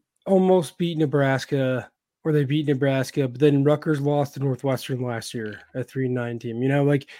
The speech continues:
they just, they, they lose these random games out of nowhere. Um, pretty infuriating, if you ask me. Again, total sitting at four wins. Over is minus one oh five. The under is minus one twenty-five.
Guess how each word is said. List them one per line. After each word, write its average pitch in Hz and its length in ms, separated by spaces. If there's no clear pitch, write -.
they 180 100
just, 165 340
they, 190 180
they 185 160
lose 190 240
these 165 200
random 151 300
games 139 300
out 131 80
of 123 80
nowhere. 127 720
Um, 139 500
pretty 185 200
infuriating, 139 640
if 131 120
you 135 80
ask 127 240
me. 135 300
Again, 143 420
total 190 240
sitting 160 320
at 135 80
four 160 300
wins. 147 440
Over 147 280
is 131 80
minus 135 360
one 139 140
oh 135 100
five. 135 400
The 131 100
under 131 260
is 120 100
minus 123 380
one 131 240
twenty-five. 127 920